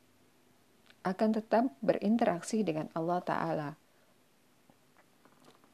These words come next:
merasakan kedekatan,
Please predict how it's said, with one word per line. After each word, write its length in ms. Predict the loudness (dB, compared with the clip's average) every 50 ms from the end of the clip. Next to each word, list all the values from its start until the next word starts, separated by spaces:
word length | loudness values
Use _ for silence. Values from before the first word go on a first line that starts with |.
| -20 -20 _ _ _ _ _ _ -20 -20 _ _ _ _
merasakan 720 | -6 -2 0 0 0 0 -2 -2 -2 0 0 0 0 0 0
kedekatan, 800 | 0 0 0 2 2 2 2 2 0 -2 -2 0 -2 -4 -4